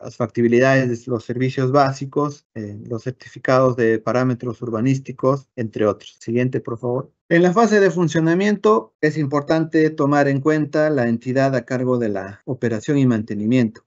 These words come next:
tanto si se trata de un una unidad productora ya existente, cual podría plantear los ajustes en su organización para la adecuada operación y mantenimiento, siendo este el caso del, eh, del ejemplo que estamos llevando a cabo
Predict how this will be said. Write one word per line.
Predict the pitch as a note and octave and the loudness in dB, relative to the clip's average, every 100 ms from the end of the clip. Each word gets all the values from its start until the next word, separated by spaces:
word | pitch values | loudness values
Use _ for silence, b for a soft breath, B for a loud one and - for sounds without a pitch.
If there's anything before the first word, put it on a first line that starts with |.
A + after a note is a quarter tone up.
| _ | _
tanto | C#3+ C#3 C#3 C3+ | -2 -2 -2 -4
si | - | -6
se | - B2+ | -10 -4
trata | D#3 D#3 D#3 C#3 | 0 2 2 4
de | B2+ C3 | 4 2
un | C#3+ C#3+ C#3+ C3+ - _ _ | 2 2 2 -2 -4 _ _
una | C3+ C#3 | -2 2
unidad | C#3 C3 C#3+ C#3+ | 4 4 4 2
productora | C#3 B2 A#2 - D3 C3+ | 0 0 0 2 2 2
ya | B2 D3 | 2 2
existente, | D#3 - C3 - D#3+ C3+ C#3+ E3 - | 0 -6 -8 0 2 2 -2 -4 -4
cual | A#2 A#2 | -4 -4
podría | A2 A#2 A#2+ | -2 -2 -2
plantear | A2 G#2+ A2 B2+ A#2+ | -4 -6 -2 -2 -2
los | A2 | -6
ajustes | A2 G2+ C3 A#2+ B2 - | -10 -8 -6 -6 -8 -8
en | A2 A2 | -12 -8
su | |
organización | A2 G#2 G#2 - G#2+ D3 D3+ D#3+ C3+ | -8 -6 -8 -10 -4 2 4 4 -2
para | G2+ G2 | -6 -6
la | G2+ | -8
adecuada | G2+ B2 A#2 | -4 -2 -2
operación | A2+ G2+ - B2+ | -4 -10 -4 0
y | A#2+ | 2
mantenimiento, | A#2 A#2 B2 C3+ D3 C3+ E3+ D#3+ E3+ E3+ _ | 0 0 0 2 2 0 -2 -2 -4 -4 _
siendo | - B2 A#2+ | -4 0 0
este | A#2+ A2+ | 0 -4
el | G#2 | -2
caso | - B2+ C3 A#2+ - _ | -4 -4 -4 -8 -8 _
del, | B2+ A#2+ A#2+ A#2 - | 0 2 4 2 -2
eh, | B2 G#2+ G#2+ G2+ | -8 -6 -8 -12
del | G2+ A2 G#2+ | -6 -4 -2
ejemplo | C#3+ C3 B2 | 0 0 0
que | A#2 | -6
estamos | A2 A#2+ A#2+ A2+ | -4 0 0 0
llevando | A2+ A#2 A2+ G#2+ | -2 0 0 -2
a | G#2+ | -2
cabo | A2 A2+ C3 | 0 0 -2